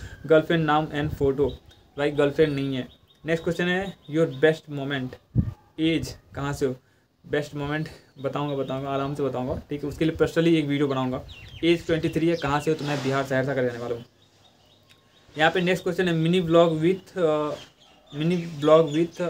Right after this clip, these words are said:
अ सिख थ्री ज़ीरो टू का। सॉरी भाई, नाम में प्रॉब्लम हो रहा है। भाई, कट करके वीडियो वायरल कैसे करें? भाई, कट करो, अपना रिएक्शन डालो, वीडियो ऑटोमेटिक से वायरल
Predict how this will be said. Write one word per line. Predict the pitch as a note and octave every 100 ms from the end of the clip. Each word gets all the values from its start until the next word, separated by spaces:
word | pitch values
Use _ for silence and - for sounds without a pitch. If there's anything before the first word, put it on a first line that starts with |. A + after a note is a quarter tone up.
| - - - - -
अ | D#3
सिख | D#3+ E3+ F3 - -
थ्री | D#3+
ज़ीरो | D3+ D3+ C#3+
टू | C3+
का। | C3+
सॉरी | D3 D#3
भाई, | E3+
नाम | D#3 D3
में | D3
प्रॉब्लम | D3 C#3 D3
हो | C#3
रहा | C3+ C#3+
है। |
भाई, | C#3 D#3+
कट | - E3
करके | E3+ E3
वीडियो | D3+ D3+ D3
वायरल | D3 C#3+
कैसे | C#3 C3+
करें? | B2+ C3 - - - -
भाई, | D#3+
कट | E3 F3 E3
करो, | F#3 F3+
अपना | E3+ E3
रिएक्शन | D#3 D#3 F3 F3
डालो, | D3 D3+ E3 _ -
वीडियो | D3 E3
ऑटोमेटिक | D#3 D#3 D3+ D3+
से | F3+
वायरल | C3+ C3+